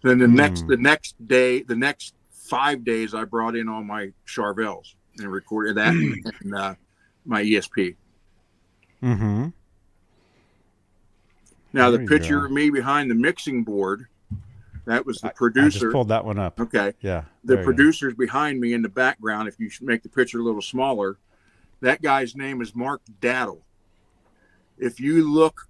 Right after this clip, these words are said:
Speaker 1: on Motley Crue's Theater of Pain album, he's on there. They list him as Mark the Bitch Daddle, uh, 'cause he did their live sound for that tour.
Speaker 2: Uh-huh.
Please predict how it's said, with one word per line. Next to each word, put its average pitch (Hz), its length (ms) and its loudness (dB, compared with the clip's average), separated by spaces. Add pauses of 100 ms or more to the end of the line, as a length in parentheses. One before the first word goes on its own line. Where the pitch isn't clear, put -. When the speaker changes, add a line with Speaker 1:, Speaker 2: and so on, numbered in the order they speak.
(120)
Speaker 1:
on 135 1080 -4
Motley 135 480 4
Crue's 156 420 2
Theater 143 380 2
of 123 120 0
Pain 139 280 0
album, 151 440 -2 (800)
he's 139 220 2
on 147 320 -4
there. 143 220 -2
They 127 140 2
list 135 300 -2
him 131 100 -6
as 113 160 -4
Mark 127 260 -2 (100)
the 110 80 -2
Bitch 127 340 2
Daddle, 127 420 0 (300)
uh, 107 160 -4
'cause 107 180 -12
he 123 120 -4
did 120 180 2
their 120 160 0
live 123 260 -2
sound 127 420 -6
for - 80 -12
that 117 220 -2 (100)
tour. 127 360 -2 (640)
Speaker 2:
Uh-huh. 127 420 0